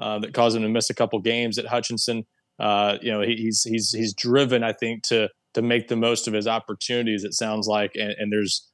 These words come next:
there's a lot to like about him on and off the field. Um, his,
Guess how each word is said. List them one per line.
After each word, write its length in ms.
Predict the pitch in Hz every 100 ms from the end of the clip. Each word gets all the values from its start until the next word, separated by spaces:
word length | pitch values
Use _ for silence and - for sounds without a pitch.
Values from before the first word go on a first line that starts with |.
| _ _
there's 160 | 113 104
a 60 |
lot 260 | 107 110 120
to 80 | 113
like 300 | 113 110 107
about 240 | 113 107
him 120 | 107 -
on 220 | 113 110
and 180 | 117 113
off 180 | 107 104
the 60 | -
field. 480 | - 113 110 104 98 - _ -
Um, 440 | 107 101 95 95
his, 160 | 110